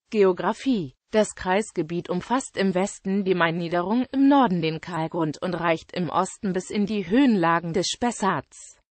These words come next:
Im Rohrbrunner Forst hat der Landkreis Anteil am Geiersberg, dem höchsten Spessartgipfel.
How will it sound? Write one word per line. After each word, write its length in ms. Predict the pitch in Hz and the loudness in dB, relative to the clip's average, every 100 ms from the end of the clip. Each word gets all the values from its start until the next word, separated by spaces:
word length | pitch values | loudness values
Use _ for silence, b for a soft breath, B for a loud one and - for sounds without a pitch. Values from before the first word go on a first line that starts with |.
| _ - | _ 0
Im 180 | 240 220 | 4 4
Rohrbrunner 680 | 202 247 262 175 180 190 | 2 0 0 -2 0 0
Forst 420 | 214 269 233 - 208 | 0 0 0 -2 -6
hat 160 | 180 | -2
der 120 | 175 | 0
Landkreis 580 | 170 170 160 - 190 208 | 4 2 0 -2 -2 0
Anteil 560 | - 170 170 180 165 180 | -2 -4 -4 -2 -2 0
am 160 | 180 175 | -2 -2
Geiersberg, 760 | 165 156 156 - - 262 - | -2 0 -2 -4 -4 -4 -2
dem 240 | 202 185 170 | -2 -2 0
höchsten 400 | 254 311 - 294 | 0 -2 -6 -8
Spessartgipfel. 1040 | - 170 175 - 175 - 170 - 143 131 | -4 -4 -4 -4 -2 -4 -6 -6 -8 -8